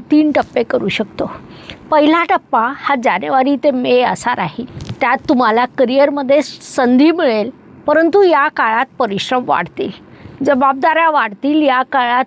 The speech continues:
तुम्ही आपलं आरोग्य आणि झोप याकडे लक्ष द्या. जून ते ऑक्टोबर या दुसऱ्या टप्प्यात स्थिरता निर्माण होईल. वास्तूच्या नवीन योजना यशस्वी होतील,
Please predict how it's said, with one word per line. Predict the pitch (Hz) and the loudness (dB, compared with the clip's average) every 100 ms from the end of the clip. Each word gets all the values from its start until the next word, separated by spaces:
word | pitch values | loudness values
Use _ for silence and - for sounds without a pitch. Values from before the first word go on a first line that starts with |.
| - | -2
तुम्ही | 254 262 | -2 0
आपलं | 226 - 247 | 0 0 -2
आरोग्य | 208 202 240 247 247 | 0 0 -2 -2 0
आणि | 269 262 190 | 0 2 0
झोप | 180 233 254 | 2 2 0
याकडे | 202 196 208 208 | -2 -2 -4 -2
लक्ष | 180 - | -4 -6
द्या. | 214 196 - - - - - 277 | -6 -8 -10 -18 -20 -20 -8 -2
जून | 269 349 403 | 2 4 4
ते | 392 | 4
ऑक्टोबर | 381 277 _ - 277 269 285 | 2 0 _ -2 0 2 2
या | 277 | 2
दुसऱ्या | 247 226 - 254 | 0 -4 -2 -2
टप्प्यात | 254 240 - 220 226 - - | -2 -4 -4 -6 -6 -10 -20
स्थिरता | - 330 359 339 359 302 | -4 2 4 4 2 0
निर्माण | 262 208 240 214 | -2 -4 -2 -2
होईल. | 175 226 277 - - - - - | -2 -4 -8 -12 -20 -20 -20 -10
वास्तूच्या | - 208 170 - 247 277 | -2 -2 -2 -2 0 0
नवीन | 262 233 247 277 | -2 -2 0 2
योजना | 262 247 208 262 285 | 4 2 0 -2 0
यशस्वी | 285 247 285 269 294 | 2 0 0 -2 0
होतील, | 254 220 247 | 0 0 -4